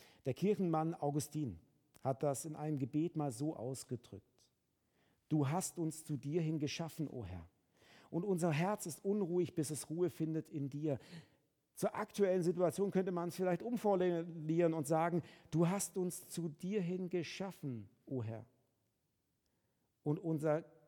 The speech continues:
Herz ist kraftlos, hat keine Power, bis es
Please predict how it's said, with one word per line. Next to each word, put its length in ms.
Herz 420
ist 300
kraftlos, 760
hat 260
keine 240
Power, 480
bis 240
es 420